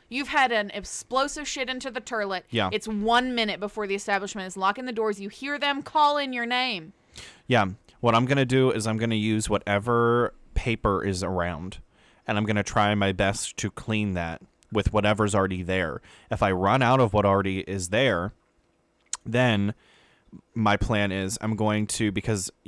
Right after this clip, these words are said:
Speaker 2: y-, you go into the place, you know what kind of establishment it is. It's a food establishment. You know they have napkins.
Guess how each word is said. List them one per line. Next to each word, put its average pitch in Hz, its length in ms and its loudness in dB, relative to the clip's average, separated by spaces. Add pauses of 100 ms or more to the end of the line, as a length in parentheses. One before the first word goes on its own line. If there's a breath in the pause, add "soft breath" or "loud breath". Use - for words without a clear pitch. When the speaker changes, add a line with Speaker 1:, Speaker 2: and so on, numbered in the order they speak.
(120)
Speaker 2:
y-, 78 100 -4
you 110 340 0
go 107 200 2
into 117 140 -2
the 101 100 -2
place, 104 300 2
you 113 80 0
know 107 140 2
what 101 160 2
kind 110 140 -2
of 92 60 -2
establishment 98 600 -2
it 90 80 -2
is. 92 160 -2 (500 loud breath)
It's 117 140 -4
a 117 60 -2
food 135 200 2
establishment. 107 800 2
You 107 100 -2
know 107 100 2
they 107 120 2
have 104 160 0
napkins. 98 680 -2